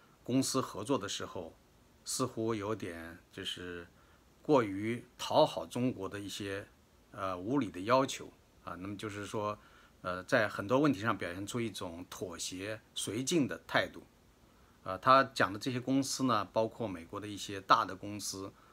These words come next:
呃，你像这个谷歌啦、雅虎啦，呃，这样的一些大的公司，包括有一些公司现在也提出来，他们愿意做一些整改啊，像 Facebook、Twitter，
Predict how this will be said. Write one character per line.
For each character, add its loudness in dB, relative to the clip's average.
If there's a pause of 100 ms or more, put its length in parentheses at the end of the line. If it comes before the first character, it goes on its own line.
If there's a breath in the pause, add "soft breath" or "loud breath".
(260 soft breath)
呃， -8
你 -8
像 -2
这 -6
个 -2
谷 -12
歌 4
啦、 4 (420)
雅 6
虎 -8
啦， -6 (600)
呃， -8
这 -2
样 0
的 -6
一 -8
些 -6
大 4
的 -4
公 -8
司， -6
包 6
括 4
有 -2
一 -8
些 -2
公 0
司 -2
现 0
在 2 (420 loud breath)
也 -2 (120)
提 -2
出 0
来， 2
他 2
们 0
愿 2
意 -6
做 0
一 -4
些 -4 (380)
整 2
改 -2 (260)
啊， -10 (240)
像 0
Facebook、 0 (280)
Twitter， 4